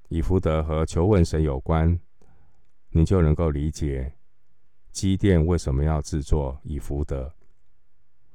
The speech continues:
我们知道基甸他也曾经多次的求问神，神也回应士师基甸的求问。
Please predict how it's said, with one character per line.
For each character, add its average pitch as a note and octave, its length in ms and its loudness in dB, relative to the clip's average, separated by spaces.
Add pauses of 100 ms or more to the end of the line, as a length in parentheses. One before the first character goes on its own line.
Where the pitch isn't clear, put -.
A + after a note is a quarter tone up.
(880)
我 - 100 -6
们 D#2 100 2
知 E2+ 140 -2
道 E2 320 2
基 F#2 220 -2
甸 E2+ 360 4 (480)
他 F2 160 0
也 D2+ 120 0
曾 D2+ 300 2
经 E2+ 500 4 (200)
多 F#2+ 180 4
次 F#2 180 0
的 D2+ 120 2
求 D2 220 -2
问 D#2 200 2
神， C#2 340 -4 (1160)
神 F#2 400 4
也 E2 160 2
回 E2 180 0
应 E2 460 6
士 - 260 -2
师 E2+ 220 0
基 F2 220 -2
甸 E2 180 2
的 D2+ 80 0
求 - 260 0
问。 D2 280 0